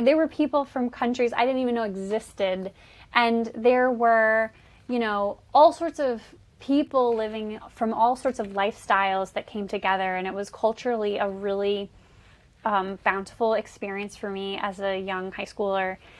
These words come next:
And, um, I remember even, you know, they have, like, their art season at the, at, at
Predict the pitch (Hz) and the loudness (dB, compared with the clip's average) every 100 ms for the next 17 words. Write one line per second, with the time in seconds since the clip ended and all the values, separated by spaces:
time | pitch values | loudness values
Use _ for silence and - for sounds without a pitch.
0 | - - - 240 226 214 214 214 - 226 | -20 -20 -8 0 2 2 0 -6 -4 -2
1 | 208 202 202 202 _ _ - - _ _ | -2 -2 -6 -10 _ _ -20 -20 _ _
2 | _ _ 262 262 240 262 269 233 214 214 | _ _ -2 2 2 2 0 0 -2 -4
3 | 208 208 208 - - 240 220 190 196 196 | -4 -6 -8 -12 -10 -6 -4 -2 -2 -2
4 | 208 190 202 190 185 202 185 185 185 - | -4 -6 -4 -6 -2 -4 -2 -4 -8 -4
5 | 214 202 - - 226 220 196 185 180 208 | -4 -4 -12 -12 -6 -4 -4 -4 -4 -6
6 | 226 277 208 - 202 185 - _ 226 196 | -6 -6 -8 -2 -2 -2 -8 _ -8 -8
7 | - - - 190 | -8 -10 -2 -2